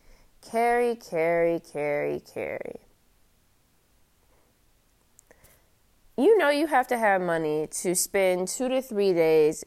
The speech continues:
in France just to sprinkle your husband's ashes. And I thought it made sense for her to sprinkle his ashes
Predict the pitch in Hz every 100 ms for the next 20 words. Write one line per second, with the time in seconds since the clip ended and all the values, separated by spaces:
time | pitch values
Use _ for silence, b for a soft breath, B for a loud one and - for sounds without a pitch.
0 | - 165 160 160 - 165 156 139 143 -
1 | 170 185 175 175 - 180 - 170 165 160
2 | 156 151 160 160 156 143 147 - - 135
3 | 139 - - - - _ b b - 285
4 | 311 330 269 262 247 240 220 208 196 -
5 | 190 185 - - 196 190 175 175 - 185
6 | 170 165 170 160 156 - _ - 180 165
7 | 170 156 147 - 156 156 156 -